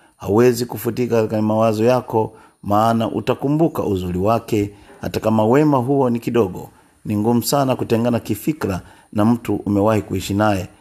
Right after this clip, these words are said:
hata kama ni siku moja. Itakuchukua muda mrefu sana. Kosea mke, jichagulie mwenyewe, umeharibu maisha yako. Patia mke, hapo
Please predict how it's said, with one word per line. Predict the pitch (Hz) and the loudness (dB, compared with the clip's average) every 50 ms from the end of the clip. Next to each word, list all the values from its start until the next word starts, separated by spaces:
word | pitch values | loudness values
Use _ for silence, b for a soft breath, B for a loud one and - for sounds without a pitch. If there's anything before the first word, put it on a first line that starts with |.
| b b b b | b b b b
hata | b 131 123 117 110 98 | b -4 -4 -2 -4 -2
kama | - 123 117 101 92 87 - - - - - | 0 0 0 0 -2 -4 -8 -10 -12 -12 -10
ni | 113 98 | -8 -6
siku | 90 - - - 95 | -6 -8 -8 -6 -4
moja. | 98 104 104 92 80 - - - - b b b b b b b | -2 0 0 -2 -4 -6 -10 -14 -16 b b b b b b b
Itakuchukua | - 107 98 - 101 - 107 92 - - - - 131 131 123 113 - - - | -4 -2 0 0 -2 -2 -2 -8 -8 -10 -8 -2 0 2 2 2 0 -2 -4
muda | 104 110 107 101 95 95 95 | -4 -2 -2 -2 -2 -4 -4
mrefu | 92 92 92 95 92 - - - 92 95 | -4 -4 -4 -4 -6 -6 -10 -12 -10 -8
sana. | - - - - 113 101 90 85 - - - - b b b b b b b b b b b b b b b _ _ - | -6 -4 -2 0 0 0 0 -4 -8 -12 -16 -18 b b b b b b b b b b b b b b b _ _ -4
Kosea | - 107 95 - - 147 143 135 | -2 0 2 4 4 4 4 2
mke, | 110 - 151 165 151 - 160 151 147 - | 2 -2 -4 -4 0 2 4 4 4 2
jichagulie | 92 113 110 - - 117 110 104 110 117 120 127 123 117 120 113 - - | 0 -4 -4 0 0 0 0 0 -2 0 2 2 2 2 2 0 -2 -4
mwenyewe, | 110 101 98 95 98 98 101 104 110 131 220 - - _ _ _ _ _ _ _ _ _ _ _ _ _ _ _ _ _ _ _ _ _ _ _ _ _ _ _ _ _ _ _ - | -6 -4 -4 -2 -2 0 0 2 0 0 -2 -4 -12 _ _ _ _ _ _ _ _ _ _ _ _ _ _ _ _ _ _ _ _ _ _ _ _ _ _ _ _ _ _ _ -2
umeharibu | - 101 107 107 98 90 110 107 117 131 117 101 110 107 - - | 2 2 4 4 2 2 2 2 2 2 0 0 -2 -4 -4 -4
maisha | 92 92 92 87 - 90 | -4 -4 -4 -4 -6 -6
yako. | 90 87 87 82 - - - - - _ _ _ _ _ _ _ _ _ _ _ _ | -6 -6 -8 -8 -10 -14 -18 -18 -20 _ _ _ _ _ _ _ _ _ _ _ _
Patia | - 113 107 - - 180 165 151 | -4 -4 -2 0 2 2 4 4
mke, | 156 156 151 143 - - 98 92 - - - _ _ _ _ _ _ _ _ _ _ _ _ _ _ | 4 2 0 0 0 -2 -6 -6 -8 -12 -18 _ _ _ _ _ _ _ _ _ _ _ _ _ _
hapo | - - 143 123 - - 98 90 87 - | -6 -4 -4 -4 -2 -2 -4 -4 -4 -6